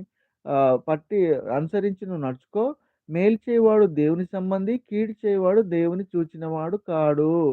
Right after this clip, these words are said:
మేలు ఎవరైతే చేస్తారో వాళ్ళు దేవుని సంబంధులు, ప్రేమను ఎవరైతే చూపిస్తారో వాళ్ళు మేలు చేసినట్లు లెక్క, వాళ్ళే దేవుని సంబంధులు.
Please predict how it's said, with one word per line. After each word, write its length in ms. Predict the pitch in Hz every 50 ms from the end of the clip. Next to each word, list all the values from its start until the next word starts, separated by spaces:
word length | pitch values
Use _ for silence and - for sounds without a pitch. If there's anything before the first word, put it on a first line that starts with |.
| 120 - _ _ _ _ _ _ -
మేలు 340 | 147 151 165 185 208 226 233
ఎవరైతే 340 | 220 220 214 214 208 190 202 180
చేస్తారో 640 | - 147 135 135 135 _ - 165 165 170 190 220 269 294 - _ _ _ _ _ _
వాళ్ళు 340 | - 185 196 202 208 208 202 190 175 156
దేవుని 360 | 151 147 147 160 170 185 185
సంబంధులు, 680 | - - 185 180 180 180 180 170 175 170 170 175 196 196 175 151 - - _ _ _ _ _ _ -
ప్రేమను 300 | 175 175 196 202 214 208
ఎవరైతే 320 | 190 180 180 175 156 165 151
చూపిస్తారో 720 | 147 156 151 139 151 165 156 _ - 170 165 175 202 220
వాళ్ళు 360 | 208 175 160 160 175 196 220 262 294 _ _ _ _ _ _ _ -
మేలు 220 | 151 165 175 185
చేసినట్లు 520 | 180 180 175 165 - - 170 160 147 156 147
లెక్క, 220 | 143 127 _ 156 151 147 143 135 127 - _ _ _ _ -
వాళ్ళే 380 | - 151 151 165 175 208 220
దేవుని 340 | 190 165 170 170 170 165 160
సంబంధులు. 560 | - 170 156 151 147 147 147 151 151 160 165